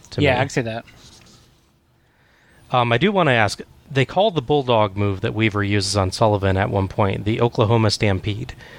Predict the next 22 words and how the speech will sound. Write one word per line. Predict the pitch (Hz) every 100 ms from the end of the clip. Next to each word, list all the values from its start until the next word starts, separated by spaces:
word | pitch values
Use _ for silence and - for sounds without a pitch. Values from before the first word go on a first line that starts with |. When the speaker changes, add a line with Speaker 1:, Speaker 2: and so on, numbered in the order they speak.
| - - - - -
Speaker 1:
Isn't | 139
that | 190 196 - - - - _ - 147
D-, | 151 160
do | 127
you | 147
recall, | 190 - 175 175
Al? | 165 151
I | 131
think | 190 208
that | 135 -
same | 147 135
name's | 123 120 107
used | 120 107
on, | 113 107 170
used, | 139 123 110 - -
used | 120 107
later | 110 107 101
on | 95
for | 95 104 98
somebody's | - 113 104 92
power | - 107 92
slam. | 92 - 113 131